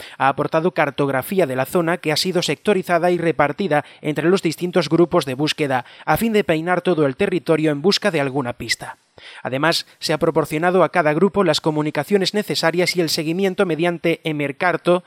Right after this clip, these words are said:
para disponer de toda la información rastreada en formato digital. Agustín Muñoz se mostró muy interesado en el desarrollo de este despliegue, en el que participan medios y recursos de las tres administraciones,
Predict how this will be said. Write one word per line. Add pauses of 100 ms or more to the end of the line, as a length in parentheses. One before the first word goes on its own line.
(260)
para
disponer
de
toda
la
información
rastreada
en
formato
digital. (520)
Agustín
Muñoz
se
mostró
muy
interesado
en
el
desarrollo
de
este
despliegue, (240)
en
el
que
participan
medios
y
recursos
de
las
tres
administraciones,